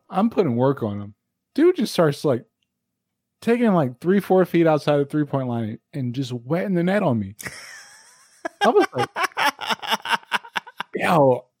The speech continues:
Speaker 1: I'm about to check little Jimmy's dad." <laughs> Like, just, like, body check, dude, right?
Speaker 2: Right? He's gonna go
Speaker 1: Yeah.
Speaker 2: up for one, and he's gonna get an elbow shiver right in the chest, man. He gonna, oh, crack that sternum just a little bit. <laughs>
Speaker 1: Yeah,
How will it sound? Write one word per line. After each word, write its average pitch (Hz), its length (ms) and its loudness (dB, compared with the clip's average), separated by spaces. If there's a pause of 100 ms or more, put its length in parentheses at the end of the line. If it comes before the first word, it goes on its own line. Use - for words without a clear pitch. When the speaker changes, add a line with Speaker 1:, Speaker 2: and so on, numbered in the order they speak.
Speaker 1:
I'm 156 160 4
about 208 260 4
to 170 80 0
check 180 360 -2
little 156 240 4
Jimmy's 156 400 0
dad." 139 520 2
<laughs> 233 60 6
Like, 247 320 4
just, 190 220 2
like, 165 220 2
body 165 340 -2
check, 131 320 -8
dude, 131 220 -12
right? 123 100 -8
Speaker 2:
Right? 160 340 2
He's 170 220 0
gonna 190 160 2
go 214 200 4
Speaker 1:
Yeah. 185 100 6
Speaker 2:
up 214 100 -2
for 208 160 0
one, 175 260 0
and 156 100 -6
he's 175 140 -2
gonna 185 180 2
get 165 180 2
an 156 200 -2
elbow 160 560 2
shiver 156 680 -2
right 156 240 0
in 170 100 -8
the 139 100 -6
chest, 160 640 -2
man. 143 300 -4
He 165 100 -8
gonna, 160 300 -6
oh, 311 1120 0
crack 175 280 -4
that 165 200 -2
sternum 175 460 0
just 143 180 -4
a 160 60 -4
little 151 300 0
bit. 240 180 2
<laughs> - 60 -10 (560)
Speaker 1:
Yeah, 349 120 2